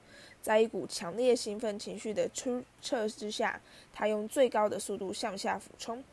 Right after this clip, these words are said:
追逐那道细细的金线。史莱哲林的搜捕手泰伦同样也看到了他，他们两人并驾齐驱地朝金探子急飞过去。所有的追踪手似乎全都忘了自己的任务，只是呆呆停在半空中望着他们。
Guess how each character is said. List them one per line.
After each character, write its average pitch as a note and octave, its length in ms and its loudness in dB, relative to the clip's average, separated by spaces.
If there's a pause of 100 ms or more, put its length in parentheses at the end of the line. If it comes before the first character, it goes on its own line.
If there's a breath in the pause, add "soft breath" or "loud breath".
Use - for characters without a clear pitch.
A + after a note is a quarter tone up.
(220)
追 A#3 160 6
逐 A3 180 0
那 G3+ 140 -2
道 G3+ 160 2
细 A#3 220 -2
细 A#3 160 -4
的 E3+ 100 2
金 F3+ 240 -8
线。 G#3 220 -4 (460 loud breath)
史 - 180 -2
莱 A3 120 10
哲 B3 140 6
林 A#3+ 260 2
的 A3+ 160 6
搜 C4 300 4
捕 A#3+ 140 0
手 - 260 -2
泰 B3 180 2
伦 E3+ 220 2
同 G3+ 160 -8
样 G#3 160 -2
也 - 80 -6
看 G3+ 240 -8
到 F#3 140 0
了 - 120 -8
他， G3+ 280 -6 (320 loud breath)
他 - 100 -4
们 B3 100 2
两 G3 140 4
人 B2 220 -4
并 A#3+ 180 -2
驾 A#3+ 160 6
齐 G#3 220 -4
驱 A#3 160 -6
地 G#3 160 -6
朝 - 280 -4 (300)
金 C4 140 -10
探 C4+ 180 -2
子 - 180 -8
急 G3 200 -10
飞 C#4 180 4
过 B3 180 0
去。 - 220 -8 (500 loud breath)
所 - 200 4
有 D#4 80 12
的 A3+ 120 10
追 G#3+ 140 4
踪 G#3+ 180 0
手 G#3 140 0
似 G3+ 160 -4
乎 G3+ 220 -2
全 F3+ 180 -6
都 G3 140 2
忘 A3+ 200 4
了 A2+ 120 -6
自 G3 160 -10
己 - 140 -12
的 - 80 -8
任 - 140 -6
务， G#3 120 -8 (260)
只 - 100 -12
是 G3+ 160 -6
呆 A#3 220 4
呆 A#3+ 160 8
停 G3 180 -8
在 G3 160 2
半 F#3+ 160 0
空 G3 200 -10
中 G3+ 200 -4
望 G#3 160 0
着 - 140 -16
他 - 180 -8
们。 - 80 -8